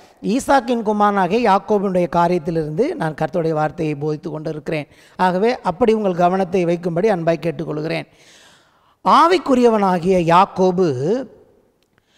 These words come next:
இந்த மாம்சம், மாம்சத்துக்குரியவனாகிய ஏசா அவனை, அவனோடு கூட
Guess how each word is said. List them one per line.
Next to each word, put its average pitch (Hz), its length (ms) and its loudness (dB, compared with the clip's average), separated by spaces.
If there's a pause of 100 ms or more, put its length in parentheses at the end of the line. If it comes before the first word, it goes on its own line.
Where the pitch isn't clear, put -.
(240)
இந்த 214 320 2
மாம்சம், 254 540 0 (140)
மாம்சத்துக்குரியவனாகிய 202 1040 0 (180)
ஏசா 214 320 2 (580)
அவனை, 180 380 2 (880)
அவனோடு 185 560 0
கூட 202 180 0